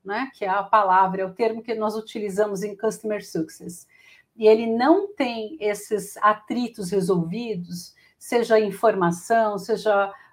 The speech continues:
por conhecimento, seja por uma necessidade que ele tem, ele não é ouvido, ele acaba desistindo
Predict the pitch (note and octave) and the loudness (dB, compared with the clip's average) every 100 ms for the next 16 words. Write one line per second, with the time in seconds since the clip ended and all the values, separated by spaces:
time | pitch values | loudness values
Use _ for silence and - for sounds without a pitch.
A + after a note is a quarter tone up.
0 | _ - A3 - A3 G#3 F#3+ - F3 G3+ | _ -4 -2 0 -2 -2 -4 0 0 2
1 | A3+ - A#3+ A#3 A#3+ A3+ A3+ A3 G#3+ G#3+ | -2 -4 -2 -2 -2 -4 -2 -2 -2 -4
2 | - G3 G3+ C4 - - G#3+ G3 G#3 G#3 | -4 -2 0 0 -2 -4 -4 -2 -2 -2
3 | G#3+ B3 C#4+ G#3 F#3+ F3+ B3+ C#4 F#3 F3 | 0 0 2 2 2 2 0 -2 -2 -4
4 | F3 - _ _ _ _ - - A#3+ A#3 | -4 -8 _ _ _ _ -16 0 4 6
5 | A#3+ A#3+ A#3+ A#3+ A3 A#3 D4 - - A3+ | 4 4 4 4 2 0 0 -2 -4 -2
6 | B3+ A3 G#3 | 2 4 2